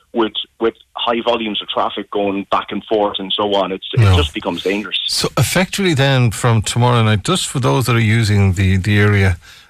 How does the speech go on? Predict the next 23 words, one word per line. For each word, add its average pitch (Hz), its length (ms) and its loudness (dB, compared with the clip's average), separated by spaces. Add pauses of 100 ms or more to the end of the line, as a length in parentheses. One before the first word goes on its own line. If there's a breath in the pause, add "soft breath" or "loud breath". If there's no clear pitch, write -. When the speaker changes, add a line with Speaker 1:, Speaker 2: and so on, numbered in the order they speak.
(120 loud breath)
Speaker 2:
um, 107 380 4 (120)
effectively 135 460 0
from 113 240 2
tomorrow 117 500 2
night 98 220 2
then, 98 220 2 (320 loud breath)
from 113 300 0
the - 80 -4
corner 143 380 0
of 113 120 0
Monroe's 110 600 2
there 101 380 2
and 101 360 4
Arthur 107 260 0
Maguire's 98 360 2
and 95 80 2
Ravens 90 340 0
Terrace 101 400 0 (480 loud breath)
up 127 200 0 (320)
to 110 380 2
the 95 180 -4
beer 113 300 2
house 90 580 0